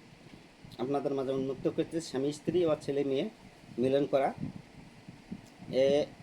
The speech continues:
এ যাবৎ পর্যন্ত আমি খালি বিশেষ করে তন্ত্র মন্ত্রই সব কিছু দিয়েছি। এবার থেকে আমি কিছু আপনাদের মাঝে যে বশীকরণ তাবিজ, বশীকরণ স্বামী স্ত্রী ধূর্ত বশীকরণ সব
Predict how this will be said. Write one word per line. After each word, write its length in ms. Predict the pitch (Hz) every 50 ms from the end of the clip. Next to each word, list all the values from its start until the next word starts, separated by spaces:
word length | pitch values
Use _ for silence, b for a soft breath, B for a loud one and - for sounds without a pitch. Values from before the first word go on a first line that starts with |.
| - - -
এ 80 | 151 139
যাবৎ 260 | 139 143 156 175 - -
পর্যন্ত 360 | 185 175 160 170 170 165 165 175 180 180 175 - - - - - - - - - - - - - - - - - - - - -
আমি 160 | 127 135 139
খালি 260 | 127 - 139 139 135 139 139 135 - - - - - - - - - - -
বিশেষ 280 | 127 165 180 185 - -
করে 180 | - 170 165 - -
তন্ত্র 280 | 156 143 143 143 - 160
মন্ত্রই 440 | 156 147 147 151 143 151 156 165 160
সব 180 | - - 156 - -
কিছু 140 | - 143 139
দিয়েছি। 280 | 131 135 139 139 - 175
এবার 240 | 147 139 135 147 147 -
থেকে 160 | 160 143 - 147
আমি 120 | 143 139 127
কিছু 220 | - - - 147
আপনাদের 360 | 135 127 - 147 139 135 139 139
মাঝে 200 | 139 135 127 127
যে 100 | 123 135 135 135 127 123
বশীকরণ 400 | 127 131 - - 147 147 147 139 123
তাবিজ, 300 | - 131 131 135 143 135 123
বশীকরণ 400 | 135 139 - 135 139 135 139 139 - - - - - - - - - -
স্বামী 220 | - 135 135 135
স্ত্রী 200 | 131 - - 139 131 123
ধূর্ত 200 | 135 131 - 151
বশীকরণ 460 | 127 123 131 - 135 131 135 127 123 - -
সব 120 | 151 -